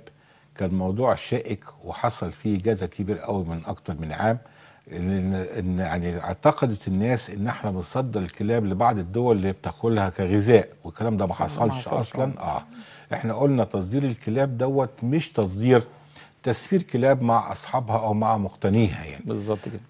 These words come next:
Speaker 1: ديت الحاجه اللي احنا بنسمح بيها. وقبل ما نسمح بتصدير الكلاب، في إجراءات صحية معينة بناخدها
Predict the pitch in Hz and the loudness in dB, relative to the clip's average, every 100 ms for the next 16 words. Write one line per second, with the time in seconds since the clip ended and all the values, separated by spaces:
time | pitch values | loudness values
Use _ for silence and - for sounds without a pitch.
0 | _ - 98 139 143 104 - 135 123 120 | _ -6 6 6 6 2 -2 0 0 0
1 | - 98 123 131 - 92 - 80 - 95 | -2 -2 0 -2 -4 -6 -8 -10 -8 -6
2 | 131 185 180 131 147 160 110 101 107 107 | 0 2 4 4 2 -2 -6 -6 -8 -6
3 | 95 139 131 101 - 120 135 - - - | -2 0 0 -2 -2 -2 -2 -6 -20 -20
4 | - _ - 165 175 127 107 113 143 135 | -20 _ 0 2 2 2 0 2 2 2
5 | - - - - 104 - 131 113 95 92 | -4 -20 -18 -6 -6 -2 -2 0 -2 -4
6 | 101 127 139 123 - 104 95 - 143 127 | -2 0 0 -2 -6 -4 -4 -2 -2 0
7 | 127 | -4